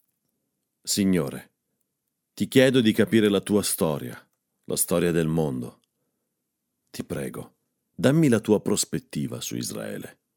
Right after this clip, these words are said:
sul popolo ebraico, e il mio ruolo nel pregare per loro.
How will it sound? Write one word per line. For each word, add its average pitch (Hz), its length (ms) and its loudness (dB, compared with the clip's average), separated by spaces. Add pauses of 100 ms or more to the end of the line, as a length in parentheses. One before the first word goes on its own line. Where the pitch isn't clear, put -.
(340)
sul - 220 -10
popolo 73 340 -4
ebraico, 65 640 -6 (580)
e - 80 -10
il 76 80 -6
mio 107 240 4
ruolo 101 460 4
nel 82 180 0
pregare 73 400 -2
per 67 180 -8
loro. 60 380 -10